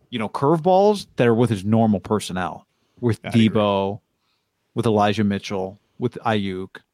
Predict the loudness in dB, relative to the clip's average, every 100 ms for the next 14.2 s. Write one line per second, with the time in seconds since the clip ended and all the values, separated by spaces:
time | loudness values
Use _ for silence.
0 | _ _ _ _ _ _ -4 -2 -2 -6
1 | -16 _ _ -2 2 2 2 0 -2 -6
2 | -6 0 2 0 -2 _ -18 -8 -2 0
3 | -2 0 4 4 4 0 2 0 2 2
4 | 2 -2 _ _ -4 0 0 2 2 2
5 | 4 2 2 0 -2 -2 -2 -2 -4 -2
6 | -2 -2 -2 -4 -2 -4 -6 _ _ -6
7 | -6 -4 -4 -2 -2 -4 -6 -4 -4 -4
8 | -6 -4 -2 -2 -4 -6 -2 -2 -2 -4
9 | -2 -4 -8 _ _ _ _ _ 0 2
10 | 2 4 4 4 2 -4 -6 -2 0 4
11 | 2 2 -4 -8 -4 -4 -6 -6 -2 -2
12 | -4 _ _ _ _ _ _ _ _ _
13 | _ _ _ _ _ _ _ -14 -10 -10
14 | -10 -16